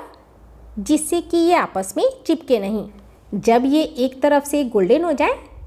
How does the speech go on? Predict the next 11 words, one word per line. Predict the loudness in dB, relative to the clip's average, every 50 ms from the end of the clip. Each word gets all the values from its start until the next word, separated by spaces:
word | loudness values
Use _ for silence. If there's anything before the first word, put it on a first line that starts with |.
| -8 -2
तब | 0 0 0 0
इनको | -2 -6 -6 -4 -4 -4 -4
दूसरी | -4 -8 -10 -8 -8 -6 -2
तरफ | 0 0 0 0
पलट | 0 0 -2 0 0 -2
लीजिएगा | -4 -2 -2 -2 0 0 0 -2 -4 -6 -4
और | -4 -4
दूसरी | -4 -4 -8 -8 -6 -4 -4 -2
तरफ | -2 0 -2 -2 -2
से | -2 -4 -2 0
भी | 0 -2